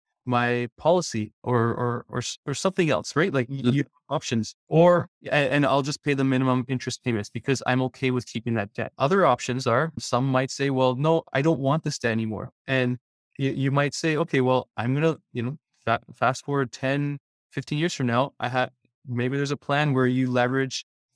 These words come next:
Speaker 1: your insurance policies to pay down that debt." And, and so there is, there are options, right? Like, there's so many ways to take advantage of it. And of course, you can always pay, you can always sell one of your assets and,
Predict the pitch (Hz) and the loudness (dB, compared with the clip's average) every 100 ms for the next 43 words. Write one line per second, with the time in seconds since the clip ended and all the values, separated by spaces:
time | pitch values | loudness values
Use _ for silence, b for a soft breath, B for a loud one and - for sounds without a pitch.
0 | _ 131 127 135 131 - 226 240 - 120 | _ -2 0 0 -2 -2 -2 -2 0 0
1 | 113 - 113 113 - _ _ _ - 123 | -2 -6 -8 -10 -14 _ _ _ -10 -10
2 | - 156 135 139 190 156 110 - 98 - | -4 -4 0 2 2 2 0 -2 -8 -10
3 | _ _ _ _ _ _ - 135 127 127 | _ _ _ _ _ _ -2 0 2 -2
4 | - _ - 131 - 139 131 131 143 147 | -6 _ -4 -4 -2 -2 -4 -2 -2 0
5 | 156 156 - 143 151 165 156 147 - - | 0 -2 -4 -2 2 2 0 -4 -4 -4
6 | 104 131 170 139 135 - - 151 151 143 | -4 0 0 2 0 0 0 2 2 2
7 | 127 127 - - 127 120 117 117 117 - | 2 0 -2 -4 0 0 0 -2 -4 -2
8 | 123 120 143 127 110 - 135 135 - - | 0 2 0 0 -4 0 0 0 0 2
9 | 170 127 - - _ _ _ - 135 139 | 4 2 -4 -14 _ _ _ -8 -2 4
10 | 139 151 139 - 151 147 135 - _ - | 4 4 0 -4 -2 0 -2 -6 _ -2
11 | 143 147 - - 131 135 131 123 123 160 | 0 2 0 2 4 4 2 2 0 0
12 | - 107 - 117 113 | -2 -4 -2 -4 -6